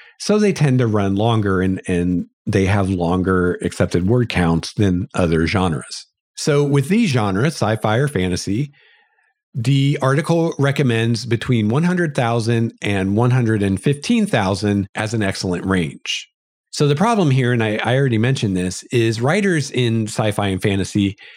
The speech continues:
tend to know that these genres run long, so they tend to make their books really long, as in way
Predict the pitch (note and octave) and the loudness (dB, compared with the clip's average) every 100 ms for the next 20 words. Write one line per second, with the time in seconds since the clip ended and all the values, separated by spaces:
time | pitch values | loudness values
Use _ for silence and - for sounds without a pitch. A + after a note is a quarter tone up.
0 | - _ - G#3 A3+ G#3 D#3+ C3 A2+ A2 | -20 _ -2 0 0 0 0 2 2 2
1 | C3 F3+ F3+ - D3+ D3 D3 D#3+ C3+ C#3+ | 2 0 -2 -2 -2 0 0 0 0 0
2 | C#3+ C#3+ C#3 B2+ C#3 A#2 C3+ C3 A#2 G#2 | 2 0 0 -2 -6 -2 0 2 0 0
3 | A2+ F#3 G3 - - - _ _ _ - | 0 -2 -2 -12 -20 -20 _ _ _ -16
4 | - E3+ D#3+ D#3+ D#3+ D3 D3 E3+ F3 E3 | -4 0 2 0 0 0 0 0 0 2
5 | C#3+ C3+ C3 A#2 G#2 G2 - - - G2 | 0 0 0 0 0 -2 -6 -12 -4 0
6 | A#2 F3 B2 G2 D#2+ D2 C2+ B1+ _ _ | 2 2 2 0 -6 -14 -16 -20 _ _
7 | _ - F#2+ F#2 F#2 F2+ - F#2 F#2+ F#2 | _ -6 -6 -2 -2 -2 -4 0 2 2